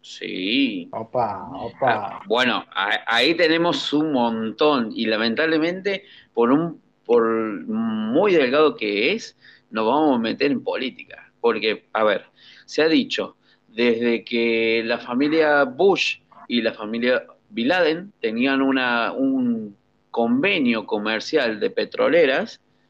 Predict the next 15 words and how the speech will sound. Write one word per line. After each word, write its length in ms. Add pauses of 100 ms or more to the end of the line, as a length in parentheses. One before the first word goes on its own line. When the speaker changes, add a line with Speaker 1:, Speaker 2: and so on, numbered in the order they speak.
(580)
Speaker 1:
¿sí? 380 (1120)
Fue 540 (280)
como 280
una 320
ayuda 680 (140)
para 260
que, 300 (300)
eh, 680 (200)
Bush 320 (140)
ganara 440
las 200
elecciones, 760 (360)
porque 360
claramente 720 (460)
era 420